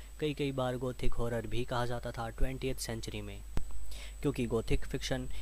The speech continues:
यानी गोथिक नॉवेल ऐसी स्टोरीज या ऐसी फिल्म को कवर करती थी जिसके अंदर हॉरर, डेथ और कई कई बार रोमांस भी होता था। अगर आप इस type के novels को पढ़ेंगे तो आप उसके अंदर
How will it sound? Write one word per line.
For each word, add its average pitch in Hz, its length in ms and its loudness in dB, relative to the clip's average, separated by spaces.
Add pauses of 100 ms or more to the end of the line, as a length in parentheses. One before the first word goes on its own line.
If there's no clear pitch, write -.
(140)
यानी 143 180 0
गोथिक 147 300 0
नॉवेल 127 360 -2
ऐसी 143 300 -2
स्टोरीज 123 500 -2 (320)
या - 60 -4
ऐसी 147 260 -2
फिल्म 139 260 -4
को 127 140 -2
कवर 120 280 -2
करती 131 300 -4
थी 123 120 -4
जिसके 131 300 -4
अंदर 131 200 -2
हॉरर, 117 440 -2 (280)
डेथ 117 360 0 (340)
और 147 220 4 (200)
कई 135 120 -2
कई 127 140 -4
बार 120 240 0
रोमांस 113 440 -4
भी 117 120 -2
होता 110 300 -6
था। - 220 -10 (480)
अगर 170 180 0
आप 156 180 0
इस 147 160 -4
type 139 160 -2
के 143 160 -2
novels 127 340 0
को 127 120 -6
पढ़ेंगे 123 500 0 (300)
तो 151 60 2
आप 143 200 2
उसके 143 240 -2
अंदर 123 320 -4